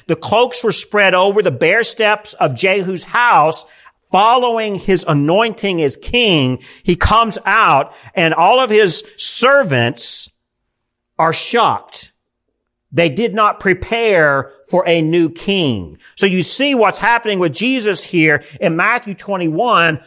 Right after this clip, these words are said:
occurred in Second Kings chapter nine as a foreshadowing of what was to come. The event was hurried.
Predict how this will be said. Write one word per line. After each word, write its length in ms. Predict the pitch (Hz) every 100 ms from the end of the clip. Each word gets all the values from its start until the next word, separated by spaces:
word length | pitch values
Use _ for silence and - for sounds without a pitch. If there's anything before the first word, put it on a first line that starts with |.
| -
occurred 840 | 185 - - 285 190 160 185 190 _ _ _ _ _ _ _
in 80 | 196
Second 380 | - 220 233 262
Kings 300 | 233 226 202
chapter 340 | 214 202 208
nine 400 | 208 302 330 87 - _ _ _ _ _ _ _ _ _ _ _ _ _ _ _
as 160 | 165 165
a 100 | 165
foreshadowing 760 | 180 180 - 185 208 190 160
of 160 | 151 165
what 200 | 156 135
was 140 | 139
to 100 | -
come. 440 | - 220 156 80 - _ _ _ _ _ _ _ _ _ _ _ _ _ _ _ _ _ _ _ _ _ -
The 100 | 202
event 320 | 156 262 269
was 160 | 254
hurried. 360 | - 269 240 117